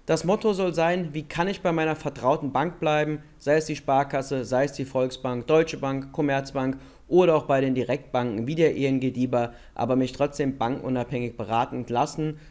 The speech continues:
und gleichzeitig meine Anlagestrategie optimieren und Kosten reduzieren.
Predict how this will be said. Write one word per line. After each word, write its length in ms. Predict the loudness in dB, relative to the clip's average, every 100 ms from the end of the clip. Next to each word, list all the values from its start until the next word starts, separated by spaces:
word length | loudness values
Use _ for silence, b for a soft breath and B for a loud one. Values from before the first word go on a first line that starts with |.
| B
und 120 | -4
gleichzeitig 500 | 0 0 -2 -4 -4
meine 240 | -4 -4
Anlagestrategie 880 | -2 0 0 0 -4 -6 -6 -4 -6
optimieren 760 | -2 -2 0 0 2 2 0 -4 -8
und 200 | -6 -6
Kosten 340 | -6 -8 -8
reduzieren. 640 | -2 0 0 -2 -8 -8